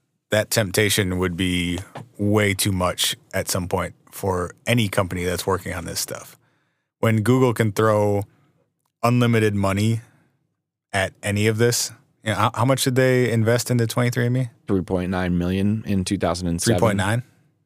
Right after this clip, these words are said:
Speaker 1: Okay. But
Speaker 2: But ten years ago, I'm sure the company has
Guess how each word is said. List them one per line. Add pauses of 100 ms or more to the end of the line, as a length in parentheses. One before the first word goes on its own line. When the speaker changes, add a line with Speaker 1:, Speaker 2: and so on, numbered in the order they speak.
(160)
Speaker 1:
Okay. (880)
But (440)
Speaker 2:
But
ten
years
ago,
I'm
sure
the
company
has